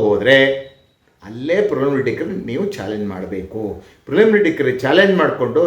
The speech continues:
ನಿಮ್ದು ಎಷ್ಟು ಒಂದು ಕರೆಕ್ಟಾಗಿ ಶೇರ್ ಮಾಡಿಕೊಂಡು ಬರಬೇಕು, ಎಫ್ ಡಿ ಪಿ ರೆಡಿ ಆಗಬೇಕು. ಆವಾಗ ಎಫ್ ಡಿ ಪಿಲಿ ಕಾನೂನು ಪ್ರಕಾರ ಏನು ಎಫ್-, ಪ್ರಿಲಿಮಿನರಿ ಡಿಕ್ರಿಲಿ ಚಾಲೆಂಜ್ ಮಾಡಿ ನೀವು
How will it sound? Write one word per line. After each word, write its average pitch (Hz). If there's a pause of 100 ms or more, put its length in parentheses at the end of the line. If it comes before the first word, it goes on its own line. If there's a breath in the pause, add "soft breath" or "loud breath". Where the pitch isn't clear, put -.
ನಿಮ್ದು 151
ಎಷ್ಟು 139
ಒಂದು 147
ಕರೆಕ್ಟಾಗಿ 147
ಶೇರ್ 151
ಮಾಡಿಕೊಂಡು 147 (540 loud breath)
ಬರಬೇಕು, 104
ಎಫ್ 101
ಡಿ 117
ಪಿ 104
ರೆಡಿ 90
ಆಗಬೇಕು. 82
ಆವಾಗ 214
ಎಫ್ 180
ಡಿ 185
ಪಿಲಿ 139 (300 loud breath)
ಕಾನೂನು 220
ಪ್ರಕಾರ 170 (180)
ಏನು 180
ಎಫ್-, 143
ಪ್ರಿಲಿಮಿನರಿ 170
ಡಿಕ್ರಿಲಿ 156 (960)
ಚಾಲೆಂಜ್ 160
ಮಾಡಿ 156
ನೀವು 123